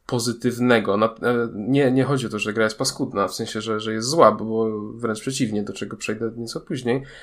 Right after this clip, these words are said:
ale chodzi o to, że cały, e, klimat tej gry, cały świat tej gry jest taki, że,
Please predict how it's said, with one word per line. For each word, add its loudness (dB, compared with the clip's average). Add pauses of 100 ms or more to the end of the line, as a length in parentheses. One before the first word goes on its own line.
(180)
ale 0
chodzi 0
o -2
to, -2
że -2 (100)
cały, 2
e, 2
klimat 0
tej -4
gry, -2
cały -2
świat 2
tej 0
gry 0
jest 0
taki, -2
że, 0